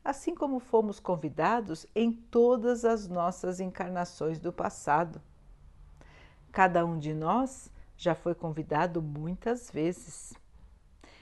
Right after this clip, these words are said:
E estamos novamente sendo convidados. Estamos aqui na Terra, irmãos, num momento importante, num momento de mudança, num momento de crise,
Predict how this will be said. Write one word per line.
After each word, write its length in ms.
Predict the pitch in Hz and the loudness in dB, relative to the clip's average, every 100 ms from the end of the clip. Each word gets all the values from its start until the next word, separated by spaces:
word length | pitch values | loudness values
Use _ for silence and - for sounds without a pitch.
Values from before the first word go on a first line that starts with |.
| - | -6
E 100 | - | -2
estamos 540 | 208 - 190 196 202 180 | -2 0 2 2 -2 -2
novamente 800 | 180 233 262 208 175 196 - 220 | 0 2 0 0 0 -2 -8 -14
sendo 500 | - - 160 160 160 | -8 -2 -2 -2 -4
convidados. 1040 | - 160 165 165 135 131 120 135 - - - - - - - - - - | -4 -4 -4 -4 -4 -4 -8 -16 -18 -20 -20 -20 -20 -20 -20 -20 -20 -14
Estamos 480 | - - 170 156 147 | -6 0 0 0 -2
aqui 240 | 139 - | -2 -4
na 160 | 147 131 | -4 -4
Terra, 480 | - 151 190 208 160 | -2 2 4 4 0
irmãos, 640 | 139 143 143 147 - - - - - | -2 -4 -4 -6 -10 -16 -20 -12 -2
num 160 | 190 | 0
momento 840 | 196 170 160 170 220 208 - 151 131 - - - - | 2 0 0 2 2 0 -4 -6 -6 -12 -20 -20 -8
importante, 1000 | 170 196 - 240 - 170 151 156 - - - - - - - - | -6 -4 0 0 0 0 0 -2 -12 -16 -20 -20 -20 -20 -20 -6
num 160 | 175 | -4
momento 560 | 175 160 160 175 185 170 | -2 -2 0 -2 -2 -6
de 140 | 151 | -4
mudança, 920 | 160 160 135 151 156 160 - - 131 131 - - - - - | -4 -6 -4 -4 -4 -6 -8 -6 -6 -8 -20 -20 -20 -16 -8
num 120 | 165 | -4
momento 520 | 165 156 165 170 - | -2 -2 -4 -4 -6
de 140 | 143 151 | -8 -8
crise, 760 | - 151 165 165 135 135 127 | -8 -4 -2 -2 -6 -8 -10